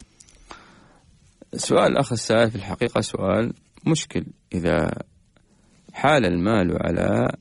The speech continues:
حولك وكان قد اكتمل النصاب، فهنا تعلقت ال-، تعلقت الزكاة، آه، بهذا المال،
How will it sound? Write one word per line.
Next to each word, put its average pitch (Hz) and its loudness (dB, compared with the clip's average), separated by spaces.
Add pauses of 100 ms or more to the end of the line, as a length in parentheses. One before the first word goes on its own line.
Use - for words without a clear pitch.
(320)
حولك 98 0
وكان - -4
قد - -4
اكتمل 113 0
النصاب، 87 -2 (800)
فهنا 95 2
تعلقت - -2
ال-، - -6 (160)
تعلقت - 0
الزكاة، 104 0 (800)
آه، 85 2 (100)
بهذا 156 2
المال، 156 0